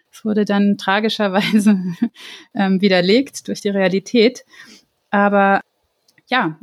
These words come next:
wir können jetzt lange darüber reden, wie es so weit kommen konnte in den U S A. Ich glaube, im Moment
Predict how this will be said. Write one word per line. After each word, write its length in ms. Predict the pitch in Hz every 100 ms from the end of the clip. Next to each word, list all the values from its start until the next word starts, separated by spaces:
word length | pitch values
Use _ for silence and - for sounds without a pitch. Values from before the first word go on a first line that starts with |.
| -
wir 380 | - 58 - 180
können 200 | 175 214
jetzt 180 | 202 -
lange 280 | 175 214 226
darüber 320 | 202 202 196
reden, 360 | 202 202 190
wie 120 | 208 214
es 160 | 220
so 140 | - 180
weit 240 | 180 180
kommen 260 | - 247 226
konnte 440 | - 180 190 -
in 160 | - 180
den 200 | 180 185
U 60 |
S 260 | 180 202 -
A. 280 | - 175 208 220 _ _ _ _
Ich 140 | - -
glaube, 260 | 190 196
im 100 | 190
Moment 640 | 190 185 170 151 226 247